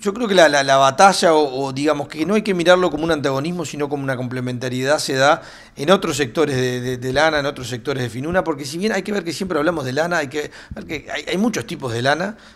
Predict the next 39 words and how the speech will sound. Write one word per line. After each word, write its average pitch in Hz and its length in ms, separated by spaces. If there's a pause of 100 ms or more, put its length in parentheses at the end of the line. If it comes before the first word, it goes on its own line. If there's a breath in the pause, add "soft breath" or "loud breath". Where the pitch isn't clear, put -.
es 131 100
como, 139 380
como, 113 480 (500 soft breath)
digamos, 127 400
eh, 147 240
son, 156 220
son 160 160
muchos 196 280
los 120 120
productos, 156 480
de, 139 120
desde 127 260
las 139 120
lanas 185 300
ultrafinas 147 680
hasta 127 180
las 123 100
lanas 156 340 (240 loud breath)
muy 147 180
gruesas 160 340
para, 120 300 (240 loud breath)
para 127 180
alfombra, 160 840
hay - 300 (240)
diversos 185 540
usos 180 360
y 139 80
tipos 143 340
de 127 100
lana 151 240
muy 196 360
diferentes, 139 600
con 123 180
dife-, 123 280 (440 loud breath)
que 185 200
compiten 190 580
con 170 100
distintas 143 540
fibras, 160 540